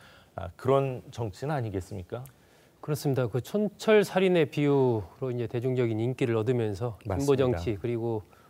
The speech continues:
Speaker 2: 어떤 깨끗한 정치, 개혁 정치의 상징, 아이콘이 됐던, 어, 그러한 이제 국회의원이었죠.
Speaker 1: 예.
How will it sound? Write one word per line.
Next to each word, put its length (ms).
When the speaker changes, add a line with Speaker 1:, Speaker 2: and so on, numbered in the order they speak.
Speaker 2:
어떤 260
깨끗한 600
정치, 420
개혁 300
정치의 500
상징, 480
아이콘이 380
됐던, 440
어, 280
그러한 480
이제 100
국회의원이었죠. 760
Speaker 1:
예. 320